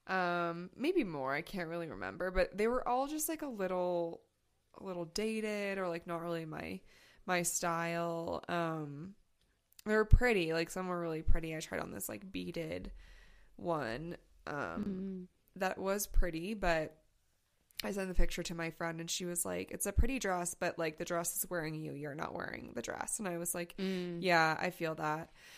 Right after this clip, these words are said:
Speaker 1: Um,
Speaker 2: Yeah.
Speaker 1: this is not the dress for me." And then that same weekend, I was back in Connecticut and Val and I had made an appointment just to go to, like, a random, t-, uh,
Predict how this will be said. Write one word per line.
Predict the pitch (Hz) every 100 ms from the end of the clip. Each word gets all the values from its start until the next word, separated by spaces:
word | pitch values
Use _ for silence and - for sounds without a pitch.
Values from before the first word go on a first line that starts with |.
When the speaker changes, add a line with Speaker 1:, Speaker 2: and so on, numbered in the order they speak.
| - - -
Speaker 1:
Um, | 185 180
Speaker 2:
Yeah. | 175 170
Speaker 1:
this | 170
is | 170
not | 156 160
the |
dress | 160 - 170
for | - 175
me." | 175 175
And | 185 190
then | 190 185 175 170 170 180 - - - _ _ _ _ _ 196
that | 190 175 -
same | 214 185
weekend, | 170 196 196 165 160 160 -
I | 170
was | 165 165 - - -
back | 180 156 165 170
in | 156
Connecticut | - 269 285 233 180 170 170 -
and | 175 156 151 147 160 - - - -
Val | 185 180 170 175 175
and | 170
I | 160 165 160 160 160 160 160 135 -
had | - 175 175
made | 165 165
an | 160
appointment | 156 175 160 160 160 -
just | 175 165 -
to | 175
go | 160 156
to, | 165 160
like, | 165 160
a | 170
random, | 165 156 151 165 160
t-, | 156 - -
uh, | 175 170 151